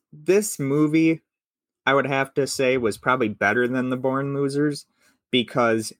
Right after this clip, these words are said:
you get to see Billy's character more thoroughly thought out, I would say.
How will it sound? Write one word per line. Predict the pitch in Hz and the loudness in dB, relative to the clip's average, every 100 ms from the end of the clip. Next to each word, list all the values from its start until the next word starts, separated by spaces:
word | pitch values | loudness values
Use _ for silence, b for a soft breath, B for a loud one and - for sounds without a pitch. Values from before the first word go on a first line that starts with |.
| _ _ | _ _
you | 117 127 | -4 -2
get | 123 147 151 | 0 0 0
to | - 135 | -2 -2
see | - 143 127 123 120 _ _ _ _ _ _ _ _ _ 127 120 | -2 -2 -2 0 -2 _ _ _ _ _ _ _ _ _ -14 0
Billy's | 123 131 127 120 117 110 - | 2 2 2 0 -2 -4 -10
character | - 127 123 113 127 117 117 - _ _ _ _ | -2 0 0 -2 -2 0 -2 -4 _ _ _ _
more | 113 123 120 120 120 120 120 113 _ _ _ _ _ _ _ _ _ _ _ - | -6 -2 0 0 2 2 0 -4 _ _ _ _ _ _ _ _ _ _ _ -4
thoroughly | 139 131 131 123 120 110 | 0 2 2 0 -2 -4
thought | 101 - 113 110 | -8 -2 2 2
out, | 104 110 120 - - | 0 0 -2 -6 -8
I | 127 | -2
would | 123 123 | -2 -4
say. | - 135 131 | -6 -4 -4